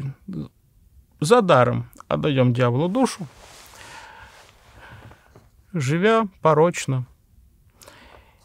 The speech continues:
ибо за каждым грехом, за каждой страстью,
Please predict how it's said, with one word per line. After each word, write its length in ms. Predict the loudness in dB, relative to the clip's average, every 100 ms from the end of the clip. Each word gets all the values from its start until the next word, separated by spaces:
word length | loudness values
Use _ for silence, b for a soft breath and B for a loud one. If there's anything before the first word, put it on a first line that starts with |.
| b _
ибо 520 | -10 0 2 4 2 B B B B B _ _ _ _
за 160 | -2 -2
каждым 460 | 4 4 4 0 -2
грехом, 520 | -2 2 2 2 -4 _ _ _ b b b b b b b _ _ _ _ _
за 180 | -6 -4
каждой 640 | 4 4 4 0 -4 -4 -10 _ _
страстью, 880 | -4 4 4 4 -2 -8 -6 -8